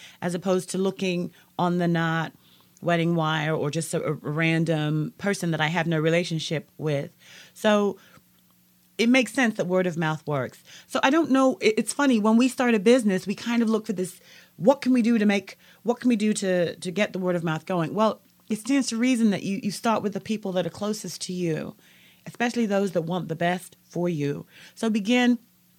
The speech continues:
with family and friends, definitely. But you have to approach it so that they know you're serious about it. Because for most of us, when we're doing weddings, we've been doing this thing for a while.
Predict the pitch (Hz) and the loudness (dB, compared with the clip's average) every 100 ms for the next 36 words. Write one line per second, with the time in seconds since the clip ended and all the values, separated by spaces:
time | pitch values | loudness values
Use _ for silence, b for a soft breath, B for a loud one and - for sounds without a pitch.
0 | _ _ - 190 180 196 196 190 180 170 | _ _ -2 -2 0 2 4 4 2 0
1 | 180 180 147 139 175 185 175 147 - 76 | 0 0 0 -2 -2 -2 -4 -6 -6 -10
2 | - B - 226 214 262 254 247 220 - | -12 B -4 -4 -2 -2 -2 -4 -6 -2
3 | 240 240 - 170 - b b - 196 170 | -2 0 -2 -2 -4 b b -4 -2 0
4 | 190 190 190 170 - 208 202 175 139 156 | 2 2 2 0 -2 -2 2 0 0 -6
5 | 143 131 85 - B B - 226 247 285 | -8 -8 -8 -12 B B -10 -4 0 4
6 | 302 349 269 214 196 202 202 240 233 214 | 4 2 2 0 0 -2 0 2 2 2
7 | 208 196 202 202 196 180 214 208 185 - | 2 0 -2 0 -2 0 2 2 0 -2
8 | 175 170 165 160 147 151 160 175 147 127 | -2 -2 -2 -4 -4 -2 0 2 2 -2